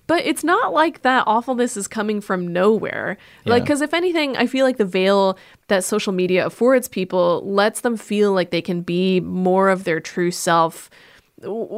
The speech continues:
Speaker 1: where, like, this is really the root of trolling culture, where it's like, "No one is seeing my face. There's no, as far as I can tell, real life consequence, so I can be as mean as I want." And I think it's useful to keep in mind that even if you're being performative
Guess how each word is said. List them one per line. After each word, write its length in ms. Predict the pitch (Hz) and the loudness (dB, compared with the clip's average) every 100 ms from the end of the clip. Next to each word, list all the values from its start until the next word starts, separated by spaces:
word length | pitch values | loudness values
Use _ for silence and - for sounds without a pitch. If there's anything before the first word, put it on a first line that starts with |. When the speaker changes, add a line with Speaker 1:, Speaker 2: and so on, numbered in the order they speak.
| 262 | 2
Speaker 1:
where, 140 | 294 | 4
like, 160 | 294 - | 2 0
this 160 | 330 302 | 0 0
is 100 | 247 | 2
really 200 | 254 208 | 2 2
the 100 | 170 | 0
root 240 | 185 190 | 0 -2
of 100 | 170 | -4
trolling 400 | - 185 180 156 | 0 2 2 0
culture, 400 | - 107 - 113 | -4 -8 -6 -4
where 100 | 170 | -2
it's 100 | 180 | 0
like, 180 | 185 180 - - | 0 -2 -18 -4
"No 200 | 196 208 | 2 4
one 180 | 269 277 | 4 0
is 80 | |
seeing 240 | 254 254 240 | -2 -2 -2
my 160 | 226 | -4
face. 540 | 214 185 180 175 175 - 185 | -2 0 2 2 -2 -6 -2
There's 260 | 185 180 | 0 0
no, 540 | 190 185 196 202 202 196 | 0 2 4 4 4 2
as 120 | 190 - | -2 -6
far 140 | 170 | -8
as 140 | 175 - | -6 -4
I 80 | |
can 140 | 190 196 | -4 -4
tell, 240 | 190 165 | -4 -4
real 160 | 165 160 | -2 -2
life 160 | 165 | -2
consequence, 560 | - 208 208 - 180 180 | -2 -2 -2 -2 -2 0
so 80 | 165 | -2
I 100 | 131 | -2
can 140 | 180 | -2
be 100 | 175 | -2
as 100 | 175 | -2
mean 240 | 160 151 175 | -2 -4 -2
as 80 | 147 | -2
I 100 | 139 | -2
want." 340 | 147 147 - - - - | -2 -2 -2 -8 -18 -2
And 140 | 247 247 | 0 2
I 80 | |
think 200 | 240 320 | 0 0
it's 140 | 285 220 | 0 2
useful 380 | 233 269 - 208 | 2 2 -2 -4
to 100 | 208 | -2
keep 220 | 220 214 | -2 0
in 100 | 190 | 0
mind 300 | 185 190 196 | 2 2 2
that 240 | 180 160 | 0 0
even 220 | 208 226 262 | -2 0 -2
if 120 | 254 | 0
you're 120 | 226 | -2
being 400 | - 175 185 190 | -2 -4 -2 -2
performative 720 | - 185 170 175 175 170 160 | -4 -6 -2 2 4 2 0